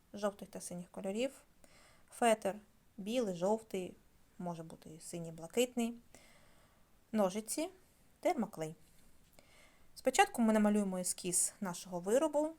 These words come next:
щоб визначитись з розмірами. Виконуємо шаблончики пташечки. Виріжемо основу кружечок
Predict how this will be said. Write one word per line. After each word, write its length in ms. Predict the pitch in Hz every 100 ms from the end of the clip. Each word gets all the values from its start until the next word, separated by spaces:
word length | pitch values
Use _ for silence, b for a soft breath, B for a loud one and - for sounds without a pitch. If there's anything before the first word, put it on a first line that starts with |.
| -
щоб 160 | - 185
визначитись 640 | 190 185 170 - 160 - -
з 100 | 175
розмірами. 580 | 165 160 190 214 254 302 - - - b b b b
Виконуємо 840 | 185 254 392 220 190 175 170 165 160 - - - B B B B B B - - - - - - _
шаблончики 840 | - 240 208 180 165 - - 170 175 - - - - - - -
пташечки. 680 | - 185 151 - 190 - 294 - - - - - - - - _ _ _ _ _ - _ _ - - - - - _ - - - - - - - - _ - b b b b b -
Виріжемо 680 | 208 262 240 190 185 175 170 - _ - - - -
основу 600 | 254 262 220 185 160 170 - - - - -
кружечок 760 | - 277 240 170 151 - -